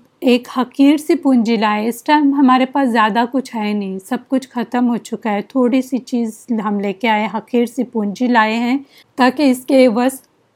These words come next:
تم ہمیں غلہ دے دو، ہمیں بھرپور غلہ دینا اور کچھ خیرات بھی دینا،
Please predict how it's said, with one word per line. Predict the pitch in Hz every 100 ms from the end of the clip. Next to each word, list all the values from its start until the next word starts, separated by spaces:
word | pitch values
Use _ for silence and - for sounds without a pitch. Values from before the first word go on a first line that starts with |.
| _ -
تم | 233
ہمیں | 233 247 240 233 233 269 _ _ -
غلہ | 220 202 214 190
دے | 208
دو، | 175 196 208 _ _ _ _ _ _ _ _ _ _ _ _ _ _ -
ہمیں | 254 330
بھرپور | 254 233 240 - 302 285
غلہ | 233 202 220 196
دینا | 202 185 190 - _ _ _
اور | 262 285 294
کچھ | 359 -
خیرات | 285 240 233 254 277 254
بھی | 254
دینا، | 175 180 165